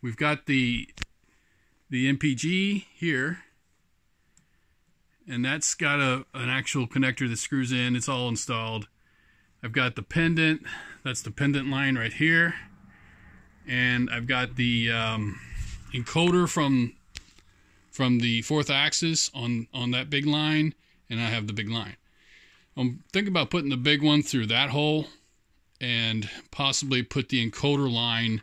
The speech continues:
like, make two holes here in, you know, in that plug. That way I've pretty much got everything ready to go pretty close. So once I have that, that'll, uh,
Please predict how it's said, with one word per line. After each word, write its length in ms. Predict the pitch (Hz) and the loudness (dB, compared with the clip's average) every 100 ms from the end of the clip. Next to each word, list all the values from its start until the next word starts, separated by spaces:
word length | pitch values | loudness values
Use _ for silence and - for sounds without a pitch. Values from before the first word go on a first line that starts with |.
| - - - - - - _ _ _ _ | -8 -20 -20 -20 -20 -20 _ _ _ _
like, 220 | 117 113 - | -10 -8 -6
make 220 | 123 - | -8 -4
two 260 | - 139 | 0 0
holes 380 | 127 127 120 113 | 0 -2 0 -2
here 380 | - 113 101 92 - _ _ _ _ _ _ _ _ _ _ - - - - _ - - | -2 -2 -2 -6 -14 _ _ _ _ _ _ _ _ _ _ -20 -20 -20 -20 _ -10 -4
in, 420 | 117 110 107 98 - - - _ _ _ _ _ | -2 0 0 -2 -8 -20 -20 _ _ _ _ _
you 140 | 131 117 | -8 -6
know, 60 | |
in 160 | 117 117 | -4 -2
that 240 | 113 110 | -4 -6
plug. 320 | - 104 104 - _ | -8 -8 -8 -14 _
That 160 | 113 110 | -8 -4
way 240 | 117 110 | -2 0
I've 160 | 107 294 - - | -2 -6 -16 -4
pretty 160 | 143 123 | 0 0
much 180 | 113 | 0
got 140 | 123 113 | -2 -2
everything 400 | 110 104 113 104 | -2 -4 -4 -4
ready 180 | 107 95 | -4 -6
to 80 | |
go 300 | - 107 98 - _ | -6 -6 -8 -12 _
pretty 160 | 101 | -12
close. 440 | - 95 90 - - _ _ - _ - _ _ _ _ _ _ | -8 -10 -8 -12 -12 _ _ -20 _ -20 _ _ _ _ _ _
So 160 | - 123 | -4 0
once 220 | 147 165 | 2 2
I 80 | 143 | 0
have 300 | 151 117 131 | 0 0 -2
that, 440 | 170 131 127 160 - - _ _ 123 | 0 0 -2 -6 -12 -20 _ _ -10
that'll, 400 | 131 139 139 131 _ _ _ _ _ _ _ _ _ _ _ _ 127 | -6 -4 -4 -8 _ _ _ _ _ _ _ _ _ _ _ _ -6
uh, 300 | 120 113 | -4 -4